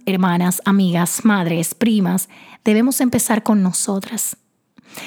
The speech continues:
y sanar heridas en nuestro ser,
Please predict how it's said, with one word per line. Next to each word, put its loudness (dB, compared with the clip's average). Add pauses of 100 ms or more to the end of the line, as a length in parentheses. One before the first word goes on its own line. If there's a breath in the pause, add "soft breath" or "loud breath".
(200 loud breath)
y -2
sanar 2
heridas 0
en 2
nuestro -2
ser, -6